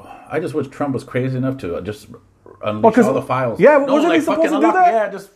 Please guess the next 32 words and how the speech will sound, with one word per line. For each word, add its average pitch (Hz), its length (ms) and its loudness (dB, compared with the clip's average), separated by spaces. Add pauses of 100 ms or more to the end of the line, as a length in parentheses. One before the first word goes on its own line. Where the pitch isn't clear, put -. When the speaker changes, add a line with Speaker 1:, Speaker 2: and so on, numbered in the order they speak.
Speaker 1:
you 160 120 -12
know, 165 120 -14
let 175 160 -12
us 185 100 -14
know 202 100 0
Speaker 2:
Yeah, 277 100 4
Speaker 1:
what 226 100 4
happened, - 220 -2
Speaker 2:
yeah. 247 100 4
Speaker 1:
what 254 120 2
really 214 200 -2
happened 170 360 -6
in, 135 180 -6
Speaker 2:
Yeah. 175 300 -2
Speaker 1:
in 135 120 -4
New 139 120 -4
Mexico. 120 480 -8
Speaker 2:
And 170 100 0
I 214 60 4
think 240 160 0
that's 240 180 2
a 208 60 4
lead 208 320 0
to 185 140 -4
that, 180 560 -4
maybe. 127 400 -8 (400)
Speaker 1:
I 127 120 -18
don't 127 100 -8
know. 117 420 -8
I - 140 -16
hope - 240 -6
so. 139 380 -4